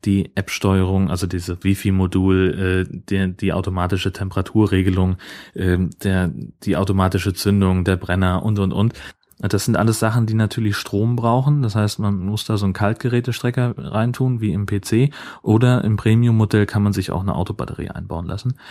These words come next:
ähm, die dann dafür sorgt, dass, äh, dass die ganzen Steuerteile auch wirklich, äh, die, die richtige, ähm, Stromversorgung haben.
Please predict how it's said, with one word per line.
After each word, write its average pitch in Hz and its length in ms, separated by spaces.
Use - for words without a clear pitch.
ähm, 90 400
die 95 340
dann 92 340
dafür 92 300
sorgt, 90 320
dass, - 300
äh, 69 180
dass - 380
die 98 140
ganzen 87 400
Steuerteile 87 760
auch - 240
wirklich, 87 580
äh, 87 180
die, 85 300
die 92 140
richtige, 87 580
ähm, 82 360
Stromversorgung 87 880
haben. 90 260